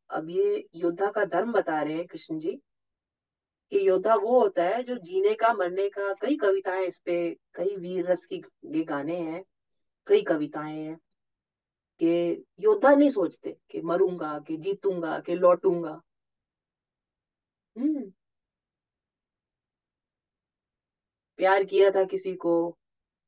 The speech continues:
वापस नहीं गए, तो उसको बोल देना कि एक कसम के लिए दूसरी कसम तोड़नी पड़ी, है ना।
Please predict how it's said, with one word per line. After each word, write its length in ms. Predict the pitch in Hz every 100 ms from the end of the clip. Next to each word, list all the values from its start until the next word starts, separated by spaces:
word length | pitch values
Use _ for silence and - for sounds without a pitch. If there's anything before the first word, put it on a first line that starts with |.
| _ 165
वापस 340 | 349 - 196
नहीं 200 | 196 202
गए, 420 | 180 175 165 160 156 _ _
तो 140 | 185
उसको 240 | 180 - 226
बोल 280 | 202 262 262
देना 480 | 220 180 151 151 _ _ _ _ _ _
कि 80 | 196
एक 260 | 185 -
कसम 280 | 392 - 196
के 140 | 277 262
लिए 160 | 185
दूसरी 320 | - - -
कसम 340 | - - 175 196
तोड़नी 320 | 165 151 156
पड़ी, 280 | 147 123 - _ _ _ _ _ _ _ _ _ _ _ _ _ -
है 60 | 190
ना। 320 | 208 190